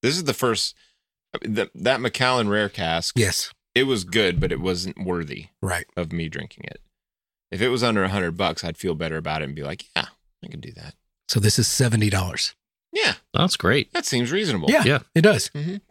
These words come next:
Speaker 3: Yeah,
Speaker 2: I like
Speaker 3: that's,
Speaker 2: this.
Speaker 3: that's a buy all day long.
Speaker 2: Mm-hmm.
Speaker 1: Mm-hmm. Yeah, agree.
Speaker 2: Yeah. Okay, well, well, the, the second one, I br-, there's actually one that I paid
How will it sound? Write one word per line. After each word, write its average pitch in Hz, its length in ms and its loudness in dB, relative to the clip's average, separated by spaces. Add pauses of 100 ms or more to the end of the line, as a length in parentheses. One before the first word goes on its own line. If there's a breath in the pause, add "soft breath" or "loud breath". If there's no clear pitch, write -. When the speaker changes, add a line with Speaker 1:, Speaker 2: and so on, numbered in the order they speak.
(180)
Speaker 3:
Yeah, 117 220 2
Speaker 2:
I 117 80 0
like 156 160 2
Speaker 3:
that's, - 40 2
Speaker 2:
this. - 240 -2
Speaker 3:
that's 117 160 0
a 98 40 0
buy 90 220 0
all 90 120 -2
day 90 120 -4
long. 101 240 -4 (180)
Speaker 2:
Mm-hmm. 113 140 0 (100)
Speaker 1:
Mm-hmm. 170 80 4 (640)
Yeah, 110 220 0 (180)
agree. 104 300 -2 (260)
Speaker 2:
Yeah. 143 280 2 (540)
Okay, 110 180 0
well, 101 260 -6
well, 110 100 -2
the, 107 160 -4 (160)
the - 60 -2
second 196 360 2
one, 101 120 2
I 98 80 2
br-, 120 180 -2
there's 139 220 4
actually 139 280 4
one 110 160 4
that 95 180 -6
I 113 240 2
paid 98 440 -2